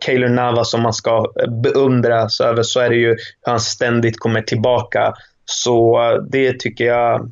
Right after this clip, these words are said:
är någonting fantastiskt med honom. Men, eh, vi får ju hoppas att han inte gör något misstag just mot Liverpool, för det har han faktiskt gjort den här säsongen, eh, ett antal.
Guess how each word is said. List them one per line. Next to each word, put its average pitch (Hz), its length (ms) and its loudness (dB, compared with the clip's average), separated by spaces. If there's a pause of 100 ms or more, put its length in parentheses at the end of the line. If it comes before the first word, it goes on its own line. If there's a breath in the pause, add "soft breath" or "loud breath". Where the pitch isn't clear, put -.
(140)
är 127 80 -2
någonting 117 340 -2
fantastiskt - 540 -10
med 110 120 -4
honom. 117 460 0
Men, 113 420 0
eh, 107 280 0 (760 loud breath)
vi - 60 -10
får 120 160 0
ju 120 60 4
hoppas 117 320 0
att 113 100 -2
han 113 140 -2
inte 113 220 -2
gör 117 80 2
något 110 180 -4
misstag 113 580 -2
just 110 220 -6
mot 110 240 -6
Liverpool, 117 600 0
för - 140 -4
det 117 300 2
har 117 120 -4
han 113 80 -2
faktiskt 117 420 -6
gjort 120 240 -4
den 117 200 -6
här 110 100 -2
säsongen, 107 680 -6
eh, - 680 -8
ett - 80 -4
antal. 117 540 0